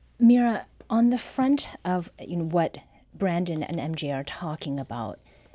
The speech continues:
um, the industry, the way diners have been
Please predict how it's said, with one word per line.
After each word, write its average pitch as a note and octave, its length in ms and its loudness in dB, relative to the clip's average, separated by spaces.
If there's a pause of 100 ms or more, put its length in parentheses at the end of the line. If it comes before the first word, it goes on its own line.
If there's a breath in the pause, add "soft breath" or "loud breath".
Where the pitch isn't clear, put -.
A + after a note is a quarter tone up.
(140 soft breath)
um, C#3 420 -10
the D#3 280 -4
industry, D#3+ 960 -2 (840 soft breath)
the E3+ 180 2
way F#3 200 2
diners E3 580 -2
have E3 400 -6
been D#3 540 -4